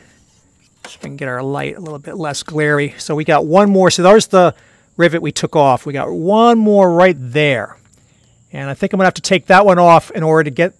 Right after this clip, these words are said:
enough play in this exhaust shield without bending it. So the idea here, what I wanna do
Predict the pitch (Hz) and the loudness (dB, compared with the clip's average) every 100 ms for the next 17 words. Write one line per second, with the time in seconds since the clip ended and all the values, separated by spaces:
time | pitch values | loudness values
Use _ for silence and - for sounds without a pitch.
0 | _ 160 156 160 - - _ - - 185 | _ -6 -2 -2 -2 -20 _ -16 -2 4
1 | 180 175 175 175 156 156 151 - 113 175 | 4 4 0 -4 -4 -4 -6 -6 -4 4
2 | 175 170 - 170 156 143 - _ _ _ | 4 4 0 0 0 0 -4 _ _ _
3 | _ _ 151 - 165 156 139 170 160 143 | _ _ -6 0 2 0 -2 -2 0 -2
4 | 123 120 - 160 233 269 214 220 226 - | -8 -12 -10 -4 2 2 2 2 2 2
5 | 185 165 165 160 165 147 180 185 160 135 | 0 2 2 2 2 0 2 4 4 2